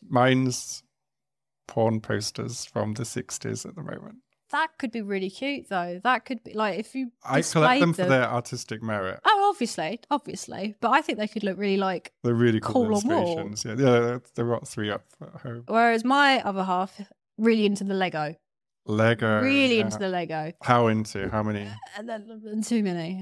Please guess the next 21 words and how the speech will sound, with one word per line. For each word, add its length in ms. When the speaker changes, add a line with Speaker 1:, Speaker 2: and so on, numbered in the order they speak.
Speaker 2:
It's 140
not 180
funny. 480
It's 160
really 200
not 200
funny. 300
I'm 200
forever 360
finding 300
bits 300
of 80
Lego 340
everywhere. 540
Um, 600
and 140
then 100
obviously 360
mine 340
is 260
Nintendo. 640